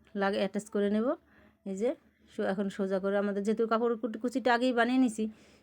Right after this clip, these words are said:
সেজন্য আমরা ক-, কুচিটা আগে, উম, কুচিটা এখন সুন্দর করে সোজা ক-, করে কাপড় ধরে বসিয়ে দেব। এখন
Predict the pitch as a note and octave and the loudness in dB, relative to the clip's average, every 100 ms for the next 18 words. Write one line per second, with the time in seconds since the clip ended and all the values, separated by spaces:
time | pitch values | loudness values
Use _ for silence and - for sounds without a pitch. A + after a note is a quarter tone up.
0 | _ G3+ F#3+ G3+ G3+ G3+ C#4 E4+ _ _ | _ -4 -2 0 0 -2 -2 -6 _ _
1 | _ - F#3+ F#3 G3 - C#4+ - G#3 A3+ | _ -4 -2 -2 -4 -10 -16 -14 -10 -6
2 | A3 G#3+ G3+ G3+ G#3 G#3 G#3 G3 G#3 A3+ | -4 0 0 0 -4 -6 -4 -6 -6 -4
3 | G#3+ A3+ B3+ D#4 D#4 G3+ G3+ G#3+ G3+ G#3+ | -2 0 -2 -2 -6 -4 -2 0 0 0
4 | A#3 D4+ - G3+ F#3+ G3 G#3 G3 G3+ G3+ | -2 -2 -6 -4 -4 -4 -6 -4 -4 -4
5 | G#3 A3 G3+ A3+ D#4 - - - _ - | -4 -2 -2 0 -2 -6 -20 -20 _ -8
6 | F#3+ - F3 E3+ E3+ - _ _ _ _ | -6 -2 -4 -4 -8 -12 _ _ _ _
7 | _ _ _ _ _ _ _ _ _ _ | _ _ _ _ _ _ _ _ _ _
8 | _ _ _ - - - _ _ _ _ | _ _ _ -20 -20 -20 _ _ _ _
9 | _ _ _ _ _ - F#3 A#3+ C4+ | _ _ _ _ _ -14 -8 -2 -2